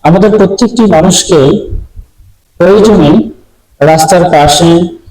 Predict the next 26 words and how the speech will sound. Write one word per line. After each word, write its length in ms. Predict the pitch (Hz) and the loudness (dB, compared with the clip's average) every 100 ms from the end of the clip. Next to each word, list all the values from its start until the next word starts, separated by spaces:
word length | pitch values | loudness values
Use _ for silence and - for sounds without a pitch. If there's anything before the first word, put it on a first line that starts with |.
| - | -4
আমাদেরকে 460 | 147 170 180 180 180 | 0 2 2 2 0
বসতে 360 | 143 123 - | 0 -2 -2
হয়, 300 | 123 101 87 - - - _ - - - | -2 -2 -6 -10 -20 -20 _ -20 -18 -4
মানুষের 520 | 147 147 190 202 226 | 0 2 2 2 0
সাথে 540 | 226 214 170 175 180 180 | 0 0 0 2 0 0
কুশল 300 | 202 214 196 | -2 0 2
বিনিময় 420 | 180 160 156 151 | 2 2 2 2
করতে 260 | 123 113 107 | 0 -2 -8
হয়, 260 | 95 92 - - - _ _ _ _ _ _ _ _ _ | -8 -8 -8 -14 -20 _ _ _ _ _ _ _ _ _
পরিচিত 380 | 190 202 220 214 | 0 0 0 0
মানুষজনের 500 | 202 165 165 180 180 | 2 2 2 2 2
সাথে 320 | 185 175 180 | 0 0 0
দেখা 280 | 170 143 170 | 0 0 -2
সাক্ষাৎ 440 | - - - - | -2 -2 -2 -2
হয়, 140 | - - - _ - - | -2 -4 -8 _ -8 -4
সেখানে 360 | - 156 175 160 | -2 0 0 0
দাঁড়িয়ে 280 | 139 147 160 | 0 2 2
আমরা 180 | 156 156 | 2 0
কথা 280 | 156 156 | 0 0
বলি 360 | 151 156 180 214 - _ - _ - | 2 2 2 -2 -6 _ -20 _ -6
অথবা 580 | 196 233 214 190 - - - - | -2 0 2 2 2 -2 -6 -10
সেখানে 500 | - 185 175 185 175 | -4 -2 0 2 2
বসে, 360 | 170 160 165 170 | 2 2 2 2
রাস্তার 320 | 151 151 160 | 0 0 -2
পাশে 300 | 156 147 147 | 0 0 0
বসে 480 | 139 151 175 202 196 | 0 2 0 2 2